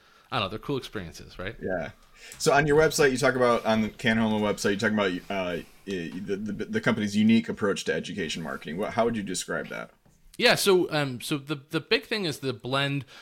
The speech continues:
Speaker 1: of creative and performance marketing. So we operate at, at kind of the crossroads of beautiful brand, creative, and effective direct response. Historically, and especially in higher ed, there's really been sort of two teams. There's been, like, agencies that are, like, direct response that are known for, like, lead generation,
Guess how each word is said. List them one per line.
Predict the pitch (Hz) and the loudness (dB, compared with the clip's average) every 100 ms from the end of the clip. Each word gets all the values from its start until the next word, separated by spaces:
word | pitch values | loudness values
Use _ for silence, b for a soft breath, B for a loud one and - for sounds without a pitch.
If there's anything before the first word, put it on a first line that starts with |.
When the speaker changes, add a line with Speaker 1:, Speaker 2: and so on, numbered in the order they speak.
| B - | B -4
Speaker 1:
of | 127 123 107 - | 0 0 -2 -10
creative | - 151 147 143 123 | -8 -2 0 0 -2
and | 113 | -6
performance | 123 - 113 107 - | -10 -6 -6 -8 -10
marketing. | 101 95 101 - | -12 -12 -14 -12
So | - | -6
we | 117 170 | -4 -2
operate | 170 170 156 143 127 | 0 0 0 -2 -2
at, | 117 | -4
at | 120 113 | -6 -8
kind | - 120 | -6 -8
of | |
the | 107 | -8
crossroads | - 120 113 120 110 | -4 -2 -2 -4 -6
of | 104 98 | -8 -10
beautiful | - 135 139 135 | -6 -6 -4 -6
brand, | 117 113 113 113 - | -4 -4 -4 -8 -10
creative, | - 110 107 98 | -6 -4 -4 -6
and | 98 | -10
effective | - 113 - 104 | -8 -8 -8 -10
direct | 98 95 - | -8 -8 -8
response. | 95 - - 104 127 - - B B B | -12 -12 -10 -10 -10 -16 -20 B B B
Historically, | 151 - 185 190 190 175 156 135 131 123 | -2 0 4 4 2 0 -2 0 -2 -4
and | 123 | -8
especially | - 160 - 147 | -4 -4 -4 -4
in | |
higher | 113 120 113 113 | -4 -4 -4 -4
ed, | 110 98 | -4 -6
there's | 107 120 | -8 -8
really | 151 | -6
been | 151 | -6
sort | 120 123 | -8 -10
of | 107 | -10
two | - 123 | -10 -10
teams. | - 117 101 85 - - B B | -8 -10 -10 -10 -14 -16 B B
There's | - 135 110 | -4 -4 0
been, | 143 | 0
like, | 139 123 - | 2 -2 -2
agencies | 156 175 202 185 180 165 | -2 0 -2 -4 -4 -2
that | 143 | 0
are, | 131 | 0
like, | 123 113 110 | 2 0 -2
direct | 131 120 117 127 | -4 -4 -4 -6
response | 120 - 113 113 | -6 -4 -4 -4
that | 120 | -4
are | 113 | -4
known | 113 113 110 | -4 -6 -6
for, | 120 | -6
like, | 104 - | -6 -6
lead | 110 110 113 | -8 -6 -4
generation, | 123 123 143 160 190 240 | -2 0 0 -2 -4 -8